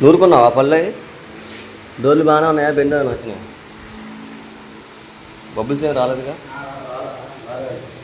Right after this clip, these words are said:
సరే, జాగ్రత్త పట్టు. ఈలోపు కూర ఏమైనా ఉందేస్తాను చిన్న. ఇక డోర్లు అయితే ఫినిషింగ్ అయితే అయిపోయిందండి. డోర్లు ఇప్పుడైతే వీటికి ఏం చేస్తున్నాం అంటే బ్యాక్ సైడ్ ఇంచెస్ బిగించాలి. అంటే ఇలాగ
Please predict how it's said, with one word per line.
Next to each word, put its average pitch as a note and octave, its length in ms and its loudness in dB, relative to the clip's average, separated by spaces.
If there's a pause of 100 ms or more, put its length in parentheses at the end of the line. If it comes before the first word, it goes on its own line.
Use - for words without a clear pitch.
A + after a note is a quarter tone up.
(600)
సరే, A2+ 260 -4
జాగ్రత్త A#2 300 2
పట్టు. B2 400 -6 (400)
ఈలోపు G#2 280 -6 (460)
కూర A2 160 -2
ఏమైనా A2 160 -2
ఉందేస్తాను G#2 480 -6
చిన్న. F#2 140 -8 (1400)
ఇక A2+ 300 4
డోర్లు B2 240 8
అయితే B2+ 420 6
ఫినిషింగ్ A#2 420 0
అయితే B2+ 220 4
అయిపోయిందండి. G#2 560 4
డోర్లు G#2 440 4 (520)
ఇప్పుడైతే A2+ 320 -2
వీటికి A#2 300 2
ఏం C3+ 220 4
చేస్తున్నాం B2 300 2
అంటే A2+ 140 2
బ్యాక్ A2+ 320 4
సైడ్ B2+ 160 0
ఇంచెస్ B2 440 0
బిగించాలి. G2+ 480 -2
అంటే - 640 -6
ఇలాగ G2 200 -2